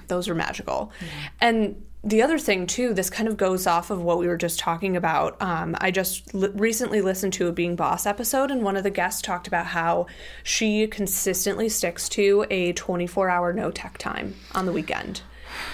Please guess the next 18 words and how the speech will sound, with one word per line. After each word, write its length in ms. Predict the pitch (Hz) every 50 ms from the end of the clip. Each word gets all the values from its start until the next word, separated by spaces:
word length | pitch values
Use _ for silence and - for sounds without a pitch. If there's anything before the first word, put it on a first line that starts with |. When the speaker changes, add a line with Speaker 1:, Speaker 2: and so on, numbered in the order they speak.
| - -
Speaker 2:
I 80 | -
read 260 | 220 196 170 160 165 151
that, 160 | 156 147 147 147
and 80 | 160
that 140 | 170 - -
scared 400 | - - - 143 143 143 143 147
me. 280 | 147 147 147 147 156 -
Speaker 1:
And 140 | 226 220 214
I 100 | 214 226
was 180 | 220 208 208
like, 360 | 226 208 190 180 185 196 - 165
"That 260 | 214 220 269 311 330
is 560 | 311 226 190 175 180 185 - - - - - - - - - - - - - - - -
so 480 | - - - - - 262 247 294 320
bold 520 | 294 247 214 185 165 - - 73 - - - 190
Speaker 2:
Yeah. 260 | 180 170 165 160 160
Speaker 1:
and 140 | 214 208 202
impressive." 720 | 196 190 - - 170 160 - - - 104 85 101 180 -